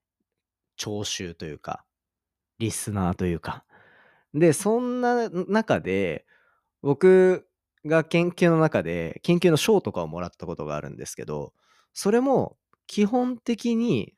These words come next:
その、分野外の人がいるときに、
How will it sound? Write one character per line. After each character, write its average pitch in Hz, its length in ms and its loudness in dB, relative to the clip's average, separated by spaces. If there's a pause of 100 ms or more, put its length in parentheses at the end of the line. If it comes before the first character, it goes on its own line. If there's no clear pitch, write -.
そ 107 180 -10
の、 87 280 -10 (280)
分 247 260 2
野 214 140 0
外 196 240 4
の 123 100 0
人 101 200 -4
が 90 80 -2
い 85 80 -4
る 101 120 -4
と 107 120 -2
き 82 120 -14
に、 92 360 -4